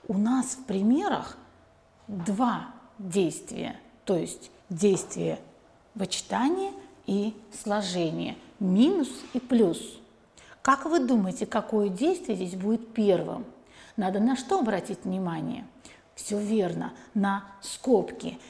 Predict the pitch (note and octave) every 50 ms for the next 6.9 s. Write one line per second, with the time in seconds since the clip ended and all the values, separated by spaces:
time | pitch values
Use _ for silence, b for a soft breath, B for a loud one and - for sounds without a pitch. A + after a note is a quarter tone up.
0 | B B G#3 F#3+ A3+ C4 D4+ D4 - - - A3 G3+ G3+ G3+ - A3+ G#3+ - -
1 | - - - A3+ F3+ F#3 B3 B3 G#3+ - - - - F#3 F3 F3 F3 - - -
2 | - G4 A4 A4 - - - - - - - - - F4 F#4 E4 D4+ B3 G#3+ A#3+
3 | A3+ G#3+ A#3 G#3 F#3+ F3+ - - A3 A3 - - - - - A3+ G#3+ G3 F3 -
4 | - - - - - B B B B - E3+ E3 F#3+ A#3 D#4 G4 - - F#4 E4
5 | - - - A3+ G3 F3 - - G3+ F3 G3 G#3+ G3+ F3+ - G#3 F#3+ - - -
6 | - F#4 G#4 G4+ G4 - F#3 F3 F#3 F3+ E3 G3+ F#3+ F#3+ A3+ - -